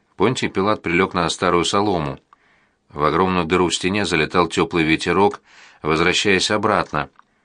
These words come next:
Он уносил из темницы дурные запахи.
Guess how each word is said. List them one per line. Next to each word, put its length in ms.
Он 200
уносил 440
из 120
темницы 460
дурные 360
запахи. 640